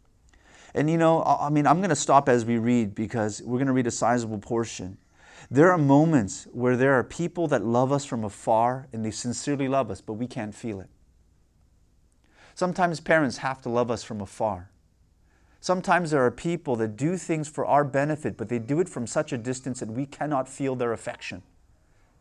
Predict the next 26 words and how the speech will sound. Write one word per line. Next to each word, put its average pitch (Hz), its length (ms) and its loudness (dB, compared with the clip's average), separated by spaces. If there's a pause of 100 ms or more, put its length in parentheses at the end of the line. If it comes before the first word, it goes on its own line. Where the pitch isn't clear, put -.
(300)
But 123 140 -4
because 160 340 0
of 147 100 0
the 143 80 2
distance, 139 460 -2
it 104 160 -8
does 135 320 4
not 131 300 0
negate 113 600 -4 (400)
the 107 100 -4
love. 104 300 -2 (1200)
And 139 120 -2
there 147 100 6
are 143 60 2
times 175 360 -2
when 139 120 -2
God 139 260 4
loves 113 340 0
us, - 360 -12 (640)
and 143 140 0
the 139 60 6
ripple 185 320 6
effect 156 360 -4
doesn't 170 320 -6
quite 156 420 -14
get 156 440 -6